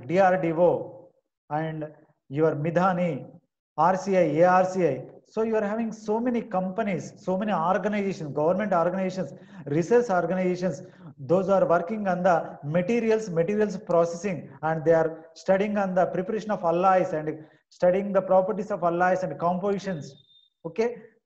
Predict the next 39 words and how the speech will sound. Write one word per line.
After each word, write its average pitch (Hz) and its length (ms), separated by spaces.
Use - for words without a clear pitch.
so 185 360
if 147 100
you 214 100
want 220 280
to 262 80
work 220 360
in 202 120
this 196 160
field, 196 400
if 151 140
you 190 100
work, 208 460
want 160 360
to, 165 260
uh, 143 260
in, 175 180
if 170 160
you 190 60
are 185 120
interested 240 520
in 185 260
those 170 300
fields, 190 440
you 151 100
should 156 320
be 156 300
thorough 226 300
in 180 180
this 156 240
iron 165 280
carbon 147 360
equilibrium 143 440
diagram. 135 480
Okay, 165 180
so 240 120
this 196 220
is 277 100
the 247 120
outline. 220 580